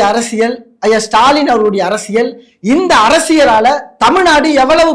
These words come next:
பின்னோக்கி இருக்கு என்பதை மக்கள்கிட்ட புரிதலை ஏற்படுத்துறோம். அதே போல நாம் தமிழர் கட்சியின் அரசியலின் அவசியத்தை மக்கள்கிட்ட எடுத்து சொல்றோம். இப்ப அண்ணன் சீமான் அவர்கள் தொடர்ச்சியா மக்கள் களத்துல போராடிட்டு இருக்காரு.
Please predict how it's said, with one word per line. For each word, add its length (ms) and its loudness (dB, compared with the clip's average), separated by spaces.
பின்னோக்கி 520 0
இருக்கு 320 0
என்பதை 300 0
மக்கள்கிட்ட 520 -2
புரிதலை 440 2
ஏற்படுத்துறோம். 500 -6
அதே 160 0
போல 160 2
நாம் 280 0
தமிழர் 320 0
கட்சியின் 300 -4
அரசியலின் 580 -2
அவசியத்தை 600 0
மக்கள்கிட்ட 540 0
எடுத்து 300 -4
சொல்றோம். 260 -2
இப்ப 140 -2
அண்ணன் 240 -2
சீமான் 320 2
அவர்கள் 360 0
தொடர்ச்சியா 500 0
மக்கள் 400 0
களத்துல 300 0
போராடிட்டு 460 2
இருக்காரு. 300 -2